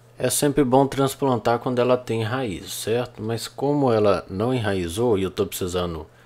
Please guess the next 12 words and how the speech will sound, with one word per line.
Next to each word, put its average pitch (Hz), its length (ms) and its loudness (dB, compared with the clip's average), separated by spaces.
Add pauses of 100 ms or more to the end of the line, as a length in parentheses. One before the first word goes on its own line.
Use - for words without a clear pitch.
(180)
transplantar 101 760 -2
ela, 139 280 -6 (460)
eu 117 140 -4
já 131 100 2
vou 110 180 4
fazer 113 360 -2
isso 101 260 -4
de 101 80 -6
uma 123 160 -4
vez, - 640 -14 (440)
tá - 140 -16
ok? 117 480 -6